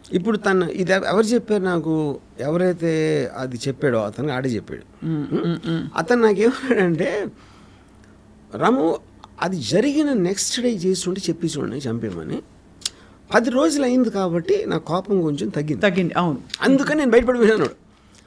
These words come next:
Speaker 1: అప్పుడేంటి, మనకి పాత ఇది ఉంది, "Cou-, count to twenty when you are angry" అని.
Speaker 2: అవును.
Speaker 1: ఇరవై లెక్క పెడితే నీ కోపం, కోపం పోతుంది అంటారు కదా. So అప్పుడేంటి, కోపం అనేది it's a human, human tendency.
Speaker 2: Hmm.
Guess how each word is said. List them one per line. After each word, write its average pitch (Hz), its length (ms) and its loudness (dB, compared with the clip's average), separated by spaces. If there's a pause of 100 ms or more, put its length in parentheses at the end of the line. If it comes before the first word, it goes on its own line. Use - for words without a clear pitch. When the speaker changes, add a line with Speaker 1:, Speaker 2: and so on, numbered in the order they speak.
(260)
Speaker 1:
అప్పుడేంటి, 269 580 2
మనకి 202 300 -2
పాత 214 360 0
ఇది 214 160 0
ఉంది, 156 200 2 (540)
"Cou-, 185 280 2
count 262 220 2
to 226 140 -2
twenty 208 300 0
when 196 120 0
you 180 140 0
are 160 160 0
angry" 170 200 2
అని. 90 120 -6 (760)
Speaker 2:
అవును. 226 260 -4 (440)
Speaker 1:
ఇరవై 160 280 4
లెక్క 147 260 -4
పెడితే 196 300 0
నీ 220 100 0
కోపం, 165 280 -2 (180)
కోపం 175 440 2
పోతుంది 160 480 0
అంటారు 120 220 -2
కదా. 139 280 -8 (840)
So - 80 2
అప్పుడేంటి, 285 760 2 (100)
కోపం 294 600 2
అనేది 196 460 2
it's - 340 -2
a - 40 0
human, 156 560 0
human 160 520 -2
tendency. 113 420 -6 (320)
Speaker 2:
Hmm. - 180 -14